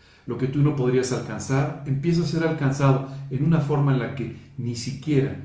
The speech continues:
tú hubieras imaginado que sucedería. La gracia también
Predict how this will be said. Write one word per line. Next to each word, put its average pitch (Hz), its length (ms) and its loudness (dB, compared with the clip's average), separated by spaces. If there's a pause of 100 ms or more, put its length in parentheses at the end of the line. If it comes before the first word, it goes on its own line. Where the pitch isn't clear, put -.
(260)
tú 156 140 -2
hubieras 143 320 4
imaginado 120 580 -4
que 104 100 -12
sucedería. 101 720 -8 (1600)
La 113 120 -4
gracia 135 360 2
también 120 760 -2